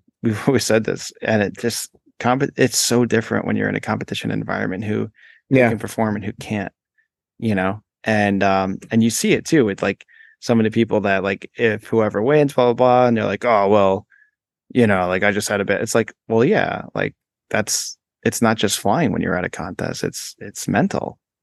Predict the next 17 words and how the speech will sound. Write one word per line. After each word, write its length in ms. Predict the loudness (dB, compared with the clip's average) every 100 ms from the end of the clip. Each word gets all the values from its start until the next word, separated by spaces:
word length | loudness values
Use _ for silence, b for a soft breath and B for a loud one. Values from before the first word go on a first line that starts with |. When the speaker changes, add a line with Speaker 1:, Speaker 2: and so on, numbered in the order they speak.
| _
Speaker 1:
you 100 | -2
know, 140 | -2 -4
it's, 140 | 0
Speaker 2:
So 140 | 4
much 180 | 4 4
more 160 | 4 4
than 80 | 2
Speaker 1:
it's 60 |
Speaker 2:
that. 180 | 0 -2 -8 _ _ _ _ _ _ _ _ _
Speaker 1:
And 80 | 0
I 80 | 2
have 120 | 4
no 140 | 2
problem, 440 | 2 0 -2 -6 -8 _ _ _ _ -4
you 140 | 0
know, 240 | 2 0 0
admitting, 540 | 0 2 2 0 -2